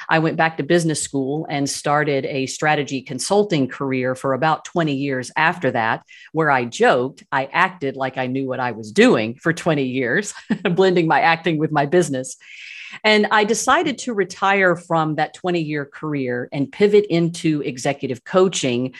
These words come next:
just based on that life journey of learning and recognizing that I had differentiated skills and value to bring in that area. And so I, uh, in January of twenty twenty,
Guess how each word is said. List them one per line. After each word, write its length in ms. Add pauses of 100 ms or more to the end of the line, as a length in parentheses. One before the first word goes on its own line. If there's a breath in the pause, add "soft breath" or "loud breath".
(300 loud breath)
just 220
based 300
on 240
that 220
life 320
journey 380
of 100
learning 600
and 180
recognizing 800
that 220
I 200
had 300
differentiated 760
skills 520
and 280
value 480
to 160
bring 540
in 260
that 200
area. 580 (440 loud breath)
And 240
so 220
I, 360
uh, 360
in 180
January 540
of 80
twenty 320
twenty, 480